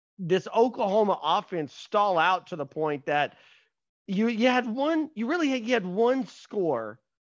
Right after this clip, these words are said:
when this game mattered. That, this, that second touchdown in garbage time doesn't really mean a lot to me.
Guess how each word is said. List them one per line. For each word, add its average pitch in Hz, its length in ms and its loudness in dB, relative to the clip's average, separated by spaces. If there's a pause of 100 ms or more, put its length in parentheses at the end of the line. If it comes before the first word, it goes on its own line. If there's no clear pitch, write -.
(160)
when 185 200 0
this 170 200 -2
game 160 340 0
mattered. 120 440 -2
That, 180 340 -2
this, 185 260 -4
that 175 280 -2
second 262 380 -8
touchdown 180 460 -4
in 143 120 -4
garbage 165 440 -2
time 147 340 -4 (380)
doesn't 277 380 -2
really 214 240 2
mean 175 300 0
a 214 80 -2
lot 196 300 -4
to 196 140 -6
me. 208 400 -2